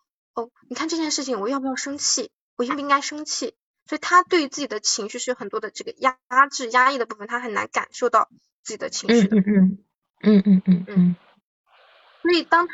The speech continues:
Speaker 1: 一旦到达某个节点的时候，他就会爆发，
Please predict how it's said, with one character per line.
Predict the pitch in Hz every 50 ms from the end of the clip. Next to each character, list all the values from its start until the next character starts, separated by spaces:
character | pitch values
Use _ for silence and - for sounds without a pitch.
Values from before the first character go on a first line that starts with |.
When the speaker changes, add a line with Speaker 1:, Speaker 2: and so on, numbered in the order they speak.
| 349 349
Speaker 1:
一 | 269 220 - _
旦 | 330 330 311 285 - _
到 | - 294 269
达 | 240 226 240
某 | 240 214
个 | - - 214
节 | - _ - 208 220
点 | 262 262 220
的 | 202 196
时 | - - 220
候， | 208 196
他 | - - - 254
就 | - 254 226 233
会 | - 220
爆 | - _ 285 269 240
发， | 226 - - 240 233 240 262